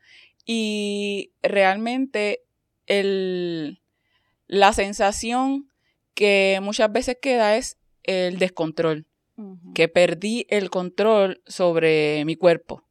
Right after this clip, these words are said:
Speaker 1: ¿Por qué? Porque yo había decidido que no quiero hijos. Una de estas dos, eh, personas, eh, una amiga bien querida, ella desde siempre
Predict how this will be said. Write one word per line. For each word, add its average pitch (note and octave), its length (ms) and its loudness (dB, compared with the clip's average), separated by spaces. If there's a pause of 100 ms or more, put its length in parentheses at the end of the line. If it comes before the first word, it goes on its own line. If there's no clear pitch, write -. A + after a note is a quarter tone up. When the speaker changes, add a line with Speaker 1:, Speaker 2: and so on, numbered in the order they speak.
(600)
Speaker 1:
¿Por G3 160 2
qué? C4 140 4
Porque A3+ 280 0
yo F3 140 0
había G3 240 2
decidido B3 540 -2
que E3+ 120 -6
no E3+ 180 -8
quiero - 360 -4
hijos. E3 400 -12 (300)
Una A#3 340 2
de B3 120 4
estas A#3 480 2
dos, A3+ 400 2
eh, G#3 440 0
personas, A3 580 -4 (460)
eh, F3+ 160 2
una F3 180 -2
amiga G3+ 220 0
bien G#3+ 180 -4
querida, A3 420 -6 (100)
ella F#3 420 -4
desde F3 460 -12
siempre G#3 1000 -8